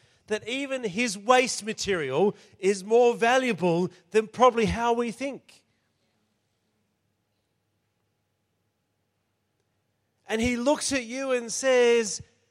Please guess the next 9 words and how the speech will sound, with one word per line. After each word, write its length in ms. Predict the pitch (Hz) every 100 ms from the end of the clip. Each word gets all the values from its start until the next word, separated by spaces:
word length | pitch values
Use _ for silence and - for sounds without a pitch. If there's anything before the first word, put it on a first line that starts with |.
| _ _ _
"Why 580 | _ 151 220 233 240 233
are 100 | 214
you 240 | 190 180 165
holding 680 | - 214 214 214 214 208
on 320 | 170 180 190 185
to 140 | 185
your 280 | 175 165 120
old 460 | 151 165 160 160
stuff?" 400 | 139 - 127 95